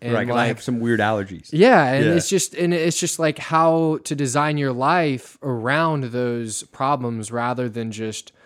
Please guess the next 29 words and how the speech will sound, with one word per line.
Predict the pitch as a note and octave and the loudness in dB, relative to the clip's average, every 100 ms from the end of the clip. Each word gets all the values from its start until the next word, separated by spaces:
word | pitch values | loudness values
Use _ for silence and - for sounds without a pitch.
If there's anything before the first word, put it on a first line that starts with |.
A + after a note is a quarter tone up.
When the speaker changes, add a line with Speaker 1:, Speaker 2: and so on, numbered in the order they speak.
| _ _ _ | _ _ _
Speaker 1:
you | B2+ A#2+ | -8 -6
know, | A#2 G#2+ A2+ | -4 -6 -6
throwing | - C#3+ C#3 C#3 | 0 2 2 0
in | C3+ | -2
your | C3 | -2
gloves | B2 C3 B2+ A#2+ A2+ | 0 0 0 -2 -6
and | A2 A2 | -6 -6
giving | A2 B2+ B2 | -4 -2 -2
up | B2 C#3+ - | -2 -2 -2
on, | A#2+ A2+ A2 | -6 -6 -8
on | - A2+ A2 | -10 -8 -6
your | A2 A2 | -4 -6
dreams | G#2+ D3+ E3+ C#3 A#2 | -4 -2 0 -2 -4
and | A#2+ | -4
be | |
like, | A#2+ A2+ | -6 -2
"Well, | D3 D3+ | 2 2
I | C#3+ | 2
guess | C#3+ C3+ | -2 -2
I'm | C3+ | -4
just | C3 - | -4 -8
a | |
part | - C3 | -2 -2
of | C3 | -2
the | A#2+ | -4
system." | - C3 - G#2 F#2+ G2 _ - | -4 -6 -6 -10 -10 -14 _ -8
Speaker 2:
Yeah. | A2+ G2+ | -4 -4
Speaker 1:
You | B2 | -4
know, | A#2+ A#2 A#2 A2 - A#2 | -4 -2 -4 -6 -14 -18